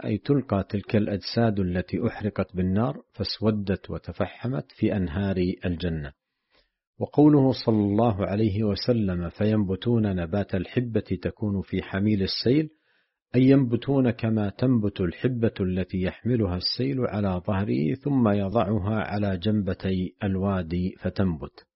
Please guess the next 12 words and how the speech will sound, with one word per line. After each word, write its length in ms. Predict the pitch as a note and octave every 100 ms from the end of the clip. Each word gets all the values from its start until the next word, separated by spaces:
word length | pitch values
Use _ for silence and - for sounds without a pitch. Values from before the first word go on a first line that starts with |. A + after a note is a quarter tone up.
| _ _ _ _ _ _
فتلخص 680 | - - C3 C#3 - C#3 -
جواب 560 | A#2 A2+ A#2+ B2+ A#2 G2+
جابر 380 | G#2 A2 G#2 G2
رضي 440 | F2+ F#2+ F2 F#2
الله 420 | F#2 G2+ F#2 E2+
عنه 480 | E2+ A2+ G2 A2 A2+
على 220 | G2+ F#2+
هذه 460 | E2+ G2 G#2+ F2+ F2+
المسألة 880 | F2+ F#2+ - - B2+ C3 - B2+ B2+
في 160 | - G2
أمرين: 380 | F2 E2+ C#2 B1+ _ _ _ _ _ _ -
الأول 720 | G#2+ - D3 C3 B2+ C3 C3